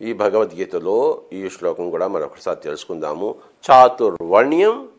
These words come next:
మయా సృష్టం గుణ కర్మ విభాగశః తస్య కర్తారమపి మాం విద్ధి అకర్తం అవ్యయం. వాటిని సృష్టించినా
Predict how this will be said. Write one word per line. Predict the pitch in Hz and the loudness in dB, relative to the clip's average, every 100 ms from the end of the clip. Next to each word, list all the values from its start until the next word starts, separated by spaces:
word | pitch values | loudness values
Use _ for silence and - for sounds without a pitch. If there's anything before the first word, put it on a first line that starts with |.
| _ _ _ 87 | _ _ _ -4
మయా | 92 98 90 78 - | -2 2 2 2 -2
సృష్టం | - 131 139 - 160 180 226 - _ _ _ _ 78 - | -6 -6 -6 0 0 0 -6 -16 _ _ _ _ -10 4
గుణ | 139 175 196 202 - _ _ _ _ - | 6 8 6 4 -4 _ _ _ _ 4
కర్మ | 127 139 160 175 180 - - _ 87 | 6 6 6 6 4 2 -12 _ -12
విభాగశః | 90 90 95 107 113 - 127 208 - 110 - _ _ _ _ _ - | -6 4 4 6 4 4 2 4 2 0 -10 _ _ _ _ _ 4
తస్య | 202 202 - 139 110 - - - | 6 4 -2 2 2 -2 -20 0
కర్తారమపి | 127 123 - 185 185 196 185 143 127 110 90 - _ _ _ _ - | 2 2 4 8 8 8 6 4 0 -2 -8 -14 _ _ _ _ -2
మాం | 113 95 104 - _ | 2 2 0 -6 _
విద్ధి | 73 80 92 135 127 220 151 139 139 _ _ _ - | -20 -16 -6 -6 -4 -6 -4 -4 -8 _ _ _ 2
అకర్తం | 202 - 226 254 262 131 120 - | 4 6 4 4 2 0 0 -6
అవ్యయం. | - 90 98 87 76 - _ _ _ - | -6 -4 -2 -4 -6 -12 _ _ _ 0
వాటిని | 113 139 160 170 151 | 6 6 6 0 -4
సృష్టించినా | 151 - 127 123 135 139 196 143 | -4 -8 -6 -6 -2 2 2 0